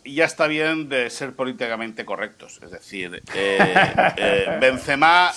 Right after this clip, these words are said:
Speaker 1: le pega una bofetada a Vinicius en su cara, en francés, eh, eh, y entre comillas a traición,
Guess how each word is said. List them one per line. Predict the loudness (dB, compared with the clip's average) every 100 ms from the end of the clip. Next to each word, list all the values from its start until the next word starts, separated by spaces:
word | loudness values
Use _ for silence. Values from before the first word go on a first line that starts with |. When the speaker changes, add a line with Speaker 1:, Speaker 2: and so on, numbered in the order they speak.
| -6
Speaker 1:
le | -8
pega | -8 -6 -4
una | -4
bofetada | -6 -10 -12 -6 -4 -2 -2
a | -2 -4
Vinicius | -6 -14 -18 -16 -12 -10 -10 -12
en | -14
su | -14 -20 0
cara, | 4 6 4 2
en | -2 -10
francés, | -10 -10 -10 -12 -12 -12 -18 -14
eh, | -10 -8 -8 -12 -14
eh, | -14 -14 -14
y | -16
entre | -16 -16 -12
comillas | -10 -8 -6
a | -6
traición, | -6 -8 -4 0 0 -2